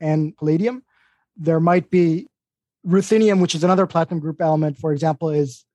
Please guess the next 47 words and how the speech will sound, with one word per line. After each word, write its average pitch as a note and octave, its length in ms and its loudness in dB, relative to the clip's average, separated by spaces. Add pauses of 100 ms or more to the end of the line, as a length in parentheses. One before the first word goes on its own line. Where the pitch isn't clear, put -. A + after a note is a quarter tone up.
uh, D#3 160 -14
they D#3 120 -8
call F#3 240 0
it B2+ 120 -8
pixie - 300 -2
dust - 340 -14 (320)
because E3+ 220 -2
they're E3+ 160 2
basically F#3 480 0
just F#3+ 160 0
putting G#3+ 240 2
a F#3 40 2
little C4 260 0
bit A3+ 160 2
on G#3 180 2
that, F#3+ 220 2 (100)
on F3 140 -4
that E3+ 160 0
hard F3+ 240 0
disk F3+ 240 -2
platter D3 400 -2 (360)
to E3+ 120 -2
get, F#3 240 0 (260)
get G3 140 0
the F3+ 80 -4
property F3+ 480 0
that C#3+ 180 -6
they C#3+ 120 -8
need. B2+ 180 -12
So G3+ 80 0
it's D#3+ 140 -2
very, C4+ 320 -2
very F#3+ 280 2
small E3+ 260 -2
quantities, D#3+ 480 -2 (340)
which F#3+ 180 -2
actually A3 420 0
le-, F#3 200 0 (120)
leads F#3 200 0
us F3 100 -6
to E3 80 -6
another A3 200 0
problem. D3 400 -6 (340)
When F3 200 -2
all A3+ 240 2
these F#3 360 0
really, F#3 600 0